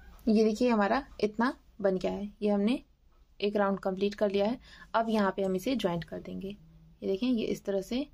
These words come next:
जो हमने स्टार्टिंग में चेन बनाई थी वहीं पे डाला और इस तरह से हमने इसे ज्वाइंट कर लिया।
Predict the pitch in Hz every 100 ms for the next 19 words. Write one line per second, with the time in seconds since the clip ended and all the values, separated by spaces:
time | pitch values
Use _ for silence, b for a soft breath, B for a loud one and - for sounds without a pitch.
0 | b b - - 202 202 202 190 196 202
1 | 208 - 196 196 190 185 180 269 - -
2 | 190 185 185 180 175 202 311 - 185 202
3 | 185 - 180 185 175 175 165 294 - b
4 | b b _ 190 165 170 196 190 190